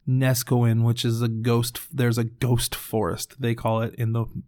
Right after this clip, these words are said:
water. There's all kinds of really cool spots to see. My advice to anybody is take a week. I know it seems like a lot of time.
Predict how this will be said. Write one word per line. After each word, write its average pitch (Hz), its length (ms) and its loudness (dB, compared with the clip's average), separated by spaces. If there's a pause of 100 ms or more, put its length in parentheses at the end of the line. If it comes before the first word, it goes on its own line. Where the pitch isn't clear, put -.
water. 113 580 -2 (320)
There's 131 140 -2 (140)
all 170 180 2
kinds 147 640 0
of 113 160 -4 (560)
really 139 560 2
cool 131 460 -2
spots 117 500 -6
to - 160 -8
see. 113 480 -8 (1300)
My 139 280 2
advice 104 400 -2
to 113 100 -2
anybody 101 500 -4 (480)
is - 120 -20
take 147 360 -2 (140)
a 127 100 2
week. 110 640 -6 (920)
I 117 100 -2
know 110 180 0
it - 100 -10
seems 117 260 -4
like - 140 -8
a - 80 -8
lot - 160 -8
of - 80 -14
time. 113 320 -12